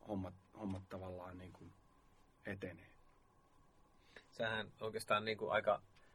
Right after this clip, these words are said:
Speaker 2: vallankumouksellisen ajatuksen heität tässä siinä mielessä, että se merkitys tai tarkoitus ei löydy sieltä frameworkin sisältä.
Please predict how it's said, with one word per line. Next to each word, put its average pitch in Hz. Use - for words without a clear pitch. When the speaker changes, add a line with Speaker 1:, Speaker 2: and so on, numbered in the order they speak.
Speaker 2:
vallankumouksellisen 90
ajatuksen 87
heität 87
tässä 87
siinä 92
mielessä, 90
että -
se 95
merkitys 123
tai 101
tarkoitus 90
ei 107
löydy 104
sieltä 98
frameworkin 101
sisältä. -